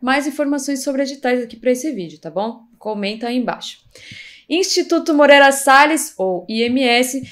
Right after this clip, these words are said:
está selecionando bolsista para, bolsistas para uma pesquisa de, em, em um acervo fotográfico. Então, o Instituto lançou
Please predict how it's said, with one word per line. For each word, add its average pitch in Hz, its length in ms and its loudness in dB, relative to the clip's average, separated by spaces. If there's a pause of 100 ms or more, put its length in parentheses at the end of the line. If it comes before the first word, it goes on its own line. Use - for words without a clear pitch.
(140)
está 302 180 2
selecionando 285 560 0
bolsista 285 640 0
para, 269 480 -4 (160)
bolsistas 226 800 -2
para 277 500 2
uma 269 220 0
pesquisa 294 640 -2
de, 254 140 -8
em, 247 480 -8
em 240 140 -4
um 254 80 0
acervo 262 400 0
fotográfico. 269 760 0 (280)
Então, 247 220 4
o 269 40 2
Instituto 269 640 -2 (200)
lançou 294 640 4